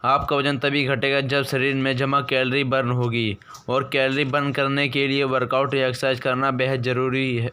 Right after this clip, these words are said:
हो जाता है। वर्कआउट का सबसे दो आसान तरीका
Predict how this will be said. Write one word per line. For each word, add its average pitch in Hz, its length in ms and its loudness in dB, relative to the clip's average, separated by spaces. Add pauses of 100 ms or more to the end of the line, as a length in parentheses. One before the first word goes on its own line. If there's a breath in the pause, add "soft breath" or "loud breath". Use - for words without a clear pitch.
(160)
हो 113 120 0
जाता 110 380 0
है। 98 120 -4 (640 loud breath)
वर्कआउट 131 400 2
का 139 140 4
सबसे 139 360 0
दो 143 300 2
आसान 131 400 2
तरीका 131 500 0